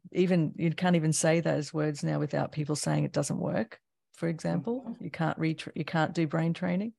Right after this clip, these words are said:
Speaker 2: Well, thank you, Lumosity, who ruined it for everyone.
Speaker 1: <laughs>
Speaker 2: I don't know if you
Speaker 1: Yeah.
Speaker 2: remember that company.
Speaker 1: Oh, no, I know
Speaker 2: They
Speaker 1: Michael
Speaker 2: got,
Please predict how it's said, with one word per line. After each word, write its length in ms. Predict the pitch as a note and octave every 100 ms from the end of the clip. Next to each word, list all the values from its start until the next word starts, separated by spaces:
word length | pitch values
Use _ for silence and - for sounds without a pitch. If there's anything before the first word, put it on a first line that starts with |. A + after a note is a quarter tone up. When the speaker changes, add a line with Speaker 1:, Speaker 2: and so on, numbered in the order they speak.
| -
Speaker 2:
Well, 220 | E3 -
thank 280 | - A3+ G#3
you, 100 | G#3+
Lumosity, 720 | G3 F3+ G3+ G3+ F3 D#3 D3+
who 120 | D#3+
ruined 300 | C#3+ E3+ E3
it 120 | E3 -
for 140 | D3 E3+
everyone. 580 | E3+ D#3 C#3 C3 D#3+ -
Speaker 1:
<laughs> 100 | F3
Speaker 2:
I 80 | F#3
don't 160 | F3+ A3+
know 160 | A3
if 80 | G3
you 60 | A3+
Speaker 1:
Yeah. 60 |
Speaker 2:
remember 340 | G#3+ G3+ G3 F#3+
that 260 | F#3 D#3 -
company. 320 | G#3 - G3
Speaker 1:
Oh, 120 | G3
no, 220 | F#3+ G3
I 340 | E3+ - F3+ F#3
know 140 | F#3
Speaker 2:
They 60 | F3
Speaker 1:
Michael 300 | E3+ F3 B3
Speaker 2:
got, 260 | D#3+ D#3+